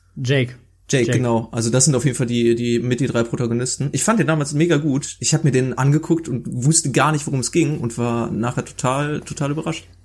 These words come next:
Speaker 1: Ja, ich hab jetzt auch, ähm, zur Vorbereitung auf diese Folge hab ich natürlich auch angefangen, Mindhunter auf Netflix zu gucken.
Speaker 2: Ja.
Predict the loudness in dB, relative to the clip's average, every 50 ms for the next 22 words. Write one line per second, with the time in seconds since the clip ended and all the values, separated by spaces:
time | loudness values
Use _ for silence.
0 | _ _ -20 -10 -4 -2 0 0 2 0 2 2 2 2 2 2 2 2 -2 0
1 | 0 0 0 -2 -4 -6 -4 -2 0 0 -2 -2 -2 -4 -4 0 2 2 4 4
2 | 4 2 2 2 2 0 0 -2 0 0 0 -2 -4 -2 -2 0 0 0 -2 -2
3 | -2 -2 0 0 -2 -2 -2 -2 0 0 0 0 -2 -2 -4 -4 -4 -4 -6 -4
4 | -2 0 2 4 4 4 2 0 0 -2 -2 -2 -2 -2 -4 -4 -2 0 -2 -2
5 | -2 -4 -6 -6 -6 -6 -8 -8 -8 -10 -8 -6 -2 0 2 2 2 0 -2 -4